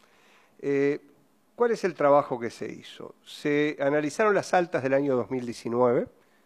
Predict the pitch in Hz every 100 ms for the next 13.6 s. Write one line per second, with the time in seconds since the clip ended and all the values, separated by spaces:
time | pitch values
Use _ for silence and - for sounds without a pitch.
0 | _ - 151 110 110 110 104 - 214 _
1 | _ _ _ - 131 151 135 131 143 -
2 | 139 123 160 180 - _ _ _ _ _
3 | - 170 180 - 190 208 262 _ _ _
4 | _ _ 113 117 135 123 139 147 262 -
5 | _ _ _ _ 135 147 131 117 127 131
6 | 123 170 165 170 - 120 123 131 - 143
7 | 143 143 156 147 165 - 139 131 120 -
8 | 123 110 113 135 107 110 - - _ -
9 | 143 143 151 165 _ _ _ _ 147 143
10 | 147 170 156 123 117 120 123 - 156 175
11 | 190 190 180 180 196 214 _ _ _ -
12 | 160 143 139 135 113 113 - 104 127 120
13 | 110 101 - _ -